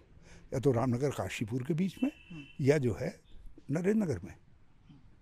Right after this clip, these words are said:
Speaker 1: नरेंद्र नगर
Speaker 2: ये,
Speaker 1: में तो
Speaker 2: ये जब
Speaker 1: नहीं,
Speaker 2: आपने ये वाला,
Speaker 1: नहीं,
Speaker 2: ये जब
Speaker 1: देखो,
Speaker 2: आपने
Speaker 1: देखो,
Speaker 2: आइडिया
Speaker 1: देखो,
Speaker 2: थ्रो-,
Speaker 1: देखो,
Speaker 2: फ्लोट
Speaker 1: मैं,
Speaker 2: किया, सर,
Speaker 1: दे-, मैं
Speaker 2: एक
Speaker 1: भी
Speaker 2: मिनट, मैं, मैं अपना सवाल एक
Speaker 1: जी,
Speaker 2: बार
Speaker 1: जी,
Speaker 2: बस
Speaker 1: मैं,
Speaker 2: पूरा
Speaker 1: मैं
Speaker 2: कर लूं।
Speaker 1: इसलिए कह रहा हूँ, इसलिए मैं कह रहा हूँ इस बात को, क्योंकि वो चीज़ बहुत ईजीली डुएबल थी।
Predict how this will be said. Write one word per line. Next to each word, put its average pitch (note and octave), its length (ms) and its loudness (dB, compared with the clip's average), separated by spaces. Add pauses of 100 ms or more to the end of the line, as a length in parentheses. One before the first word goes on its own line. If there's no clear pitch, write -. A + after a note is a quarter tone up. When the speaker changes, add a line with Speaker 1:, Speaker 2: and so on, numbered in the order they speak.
(120)
Speaker 1:
नरेंद्र D#3+ 360 8
नगर G#3 100 6
Speaker 2:
ये, A3 120 2
Speaker 1:
में - 20 2
तो G3+ 140 0
Speaker 2:
ये C#4+ 160 0
जब D4 140 2
Speaker 1:
नहीं, C#4+ 100 10
Speaker 2:
आपने D4+ 240 6
ये B3 180 8
वाला, B3+ 260 12
Speaker 1:
नहीं, G#3 160 4
Speaker 2:
ये B3 120 8
जब A#3 40 6
Speaker 1:
देखो, C#4+ 120 10
Speaker 2:
आपने B3+ 240 12
Speaker 1:
देखो, G#3+ 100 10
Speaker 2:
आइडिया G#3 280 12
Speaker 1:
देखो, - 100 8
Speaker 2:
थ्रो-, C4 180 12
Speaker 1:
देखो, - 140 -4
Speaker 2:
फ्लोट B3+ 320 12
Speaker 1:
मैं, G#3 100 6
Speaker 2:
किया, E3+ 220 8
सर, G#3+ 220 4
Speaker 1:
दे-, - 180 -2
मैं C#3 140 4
Speaker 2:
एक - 120 10
Speaker 1:
भी G#3 60 8
Speaker 2:
मिनट, F3+ 140 2
मैं, A3+ 220 8
मैं G#3+ 140 12
अपना G#3 180 8
सवाल F3+ 300 6
एक F3 80 2
Speaker 1:
जी, - 40 -2
Speaker 2:
बार F#3+ 100 6
Speaker 1:
जी, A3+ 60 2
Speaker 2:
बस E3 180 0
Speaker 1:
मैं, B3+ 100 2
Speaker 2:
पूरा A3+ 120 6
Speaker 1:
मैं F#3 100 2
Speaker 2:
कर D#3+ 60 0
लूं। C4+ 100 2
Speaker 1:
इसलिए F3 180 -2
कह F#2+ 40 -6
रहा G#2+ 100 -10
हूँ, B3+ 100 -10 (140)
इसलिए - 240 -2
मैं A3+ 140 2
कह - 160 -8
रहा - 120 -10
हूँ - 120 -8
इस - 200 -8
बात B2 200 -4
को, A#3 180 -4 (680)
क्योंकि A#3+ 240 4
वो F#3 260 8
चीज़ B3 440 4 (960)
बहुत D#3 260 2 (180)
ईजीली F#3 440 8
डुएबल A2+ 440 6
थी। - 360 -16